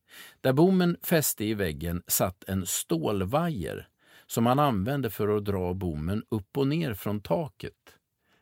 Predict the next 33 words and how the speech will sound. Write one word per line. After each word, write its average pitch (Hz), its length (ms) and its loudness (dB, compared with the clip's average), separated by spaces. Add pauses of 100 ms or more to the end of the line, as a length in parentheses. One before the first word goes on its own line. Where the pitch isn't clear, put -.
(140)
"Titta - 460 -2
på - 140 -2
den", 104 540 -4 (280)
sa - 240 -2
fröken. - 640 -4 (1500)
En 170 180 8
efter 170 220 4
en 151 260 4
ställde 123 360 2
vi 107 80 0
oss 110 160 0
på - 100 -8
bommen, 95 500 -2
fast - 500 -2
beslutna 104 600 -2
om 110 140 -2
att 104 120 -4
följa 131 420 0
frökens 90 540 -4
instruktion. 107 840 -4 (920)
Jag 101 120 -4
kan 135 120 4
fortfarande 110 500 0
minnas 110 480 0
känslan 101 840 -4 (280)
av 123 240 2
tvivel 104 720 -6
när 87 100 -2
jag 87 140 -2
ställde 80 500 -4
mig 69 200 -8
på - 140 -8
bommen. 87 560 -6